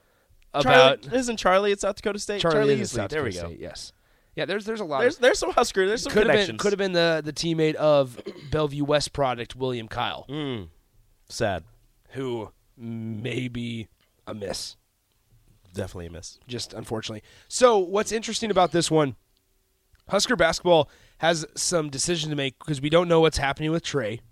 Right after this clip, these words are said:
Speaker 1: We don't know what's happening with Lat, right? Shout out to Gus.
Speaker 2: Shout out to Gus.
Speaker 1: Don't know what's happening to Lat. Um, and I'm surprised we have not heard anything.
Speaker 2: Is,
Speaker 1: In,
Speaker 2: does
Speaker 1: in
Speaker 2: it
Speaker 1: all
Speaker 2: make
Speaker 1: honesty.
Speaker 2: you,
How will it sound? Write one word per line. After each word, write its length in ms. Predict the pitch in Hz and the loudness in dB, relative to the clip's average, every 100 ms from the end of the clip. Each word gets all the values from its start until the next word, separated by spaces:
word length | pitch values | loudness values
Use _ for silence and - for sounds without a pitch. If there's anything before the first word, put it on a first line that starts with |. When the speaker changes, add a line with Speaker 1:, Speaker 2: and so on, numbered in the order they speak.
| _ - | _ -8
Speaker 1:
We 100 | 113 | -6
don't 140 | 117 | -4
know 100 | 135 | -2
what's 160 | 147 - | -4 -2
happening 340 | 147 - 165 | -4 -2 0
with 120 | 170 151 | -2 -2
Lat, 400 | 135 117 - - _ _ _ _ _ | -4 -4 -6 -12 _ _ _ _ _
right? 260 | - 123 135 _ | -8 -6 -6 _
Shout 240 | - 135 | -6 -4
out 100 | 139 | -4
to 60 | 160 | -6
Gus. 340 | 139 139 - | -6 -6 -6
Speaker 2:
Shout 220 | - - 98 | -10 -6 -6
out 120 | 95 | -6
to 40 | |
Gus. 300 | - 87 - - _ _ _ _ - | -8 -10 -10 -16 _ _ _ _ -6
Speaker 1:
Don't 120 | 147 | 0
know 80 | 165 | 2
what's 160 | 170 | 2
happening 280 | 170 156 170 | 0 0 0
to 80 | 165 | 0
Lat. 340 | 151 143 147 _ _ _ _ _ _ | 2 2 2 _ _ _ _ _ _
Um, 560 | 123 139 135 127 113 92 _ _ _ _ _ _ _ _ _ - | -4 0 2 0 -2 -10 _ _ _ _ _ _ _ _ _ -6
and 80 | 208 | -2
I'm 80 | 220 | -2
surprised 460 | - - 196 247 | -2 -2 0 0
we 80 | 233 | 0
have 140 | 214 175 | 0 2
not 220 | 175 196 | 0 2
heard 200 | 180 190 | 2 2
anything. 420 | 214 202 220 233 _ _ _ _ _ _ _ _ _ _ _ _ _ _ _ | 0 2 0 0 _ _ _ _ _ _ _ _ _ _ _ _ _ _ _
Speaker 2:
Is, 140 | 196 190 | 2 2
Speaker 1:
In, 140 | 185 | 6
Speaker 2:
does 100 | 196 | 6
Speaker 1:
in 60 | 208 | 8
Speaker 2:
it 40 | |
Speaker 1:
all 80 | 208 | 8
Speaker 2:
make 80 | 208 | 8
Speaker 1:
honesty. 260 | 214 220 | 8 2
Speaker 2:
you, 80 | 226 | 0